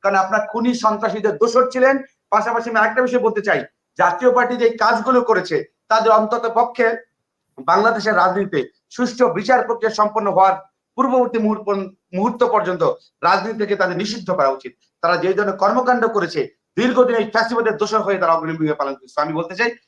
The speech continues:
হাসিনের এই ভুজং বাজং এগুলো কোনো কাজ হবে না। ওনার যদি সাহস থাকে আসুক না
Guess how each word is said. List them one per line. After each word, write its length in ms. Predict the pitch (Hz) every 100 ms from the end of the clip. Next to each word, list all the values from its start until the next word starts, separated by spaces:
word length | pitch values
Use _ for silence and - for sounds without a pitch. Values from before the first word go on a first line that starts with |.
| _ 165
হাসিনের 360 | 196 226 226 214
এই 60 | 147
ভুজং 260 | 165 226 233 202
বাজং 180 | 196 190
এগুলো 140 | 175 165 156
কোনো 100 | 147
কাজ 120 | 135 131
হবে 140 | 127 117
না। 60 | 104 - _ _
ওনার 200 | 175 220
যদি 100 | 233 226
সাহস 220 | 196 202 208
থাকে 140 | 220 175 160
আসুক 240 | 262 277
না 60 | 131